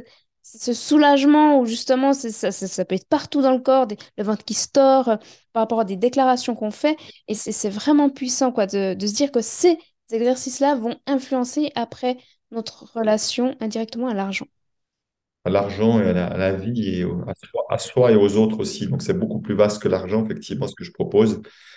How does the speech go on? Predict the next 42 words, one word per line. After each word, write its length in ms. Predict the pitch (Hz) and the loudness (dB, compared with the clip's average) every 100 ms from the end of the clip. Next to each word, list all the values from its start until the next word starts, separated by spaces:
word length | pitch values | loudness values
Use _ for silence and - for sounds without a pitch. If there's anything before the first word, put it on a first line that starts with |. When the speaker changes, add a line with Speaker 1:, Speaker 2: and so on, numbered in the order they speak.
| _ _ 95 | _ _ -6
Speaker 2:
Et 320 | 92 87 87 | -2 0 -2
c'est 180 | - 95 | -2 0
vrai 120 | 104 | 0
que 60 | |
c'est 140 | - 87 | -2 -4
nécessaire. 520 | 87 87 87 110 110 | -2 -2 0 2 4
Alors, 180 | - - | 2 -2
ce 100 | - | -6
qui 180 | - - | -8 -4
est 40 | |
bien, 160 | 101 98 | -2 -4
c'est 140 | - | -6
que 80 | - | -12
tous 80 | 95 | -10
les 80 | |
exercices 440 | 95 98 - 107 - | -4 -2 -2 -8 -10
se 60 | |
retrouvent 300 | - - 95 | -12 -12 -8
aussi 220 | 92 - 92 | -8 -8 -6
dans 100 | 90 | -4
mon 140 | 92 | -4
livre, 160 | 92 87 | -6 -8
Ce 100 | - | -6
que 120 | 90 | -2
l'argent 240 | 90 90 | -2 -2
dit 120 | 87 | -4
de 100 | 85 | -4
vous, 220 | 85 104 113 - - _ - | -4 -6 -8 -12 -20 _ -2
presque 340 | 110 107 90 | 0 0 -2
tous 220 | - 113 - | -6 -8 -10
en 80 | |
tous 100 | - | -10
les 120 | - - | -10 -6
cas, 240 | 98 98 - - _ _ _ - | -6 -6 -16 -20 _ _ _ -16
ceux 160 | - | -14
qui 100 | - - | -14 -10
veulent 140 | - | -8
faire 200 | - 90 | -4 -6
ça 140 | 87 - | -4 -6
de 60 | |
manière 260 | 90 87 87 | -4 -4 -4
indépendante. 520 | 87 85 85 - - | -4 -6 -8 -12 -14